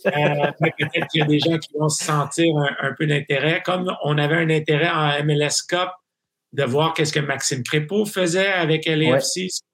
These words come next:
Speaker 1: Marc Dos Santos, euh, faisait à L A F C ou encore, euh, avant ça à Vancouver. Euh, donc, il y a, il y a toujours un peu ce, c'est, on connaît quand même des, des, des visages, on connaît des, des,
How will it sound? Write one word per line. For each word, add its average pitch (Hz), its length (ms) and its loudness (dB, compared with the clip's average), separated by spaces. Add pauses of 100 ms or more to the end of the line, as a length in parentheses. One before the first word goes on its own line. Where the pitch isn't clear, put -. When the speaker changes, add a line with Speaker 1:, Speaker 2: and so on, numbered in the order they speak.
Speaker 1:
Marc 123 180 -10
Dos 143 80 -4
Santos, 156 720 -4 (560)
euh, 135 720 0
faisait 151 480 2
à 139 380 2
L 143 240 2
A 139 40 -2
F 139 60 -8
C 160 460 2
ou 147 180 0
encore, 131 600 0
euh, 120 60 0
avant 120 440 0
ça 151 240 0
à 135 100 -2
Vancouver. 135 640 -2 (600)
Euh, 131 240 -2
donc, 160 280 -2
il 147 60 2
y 147 40 4
a, 135 180 0
il 127 80 0
y 135 80 2
a 131 80 -2
toujours 190 360 -2
un 147 140 2
peu 175 200 -2
ce, 127 360 0 (640)
c'est, 123 460 0 (140)
on 151 160 2
connaît 180 420 2
quand 139 280 0
même 135 420 -2 (160)
des, 123 600 2
des, 113 220 0
des 120 200 2
visages, 170 840 2
on 120 140 -4
connaît 131 400 -4
des, 123 540 2
des, 113 360 2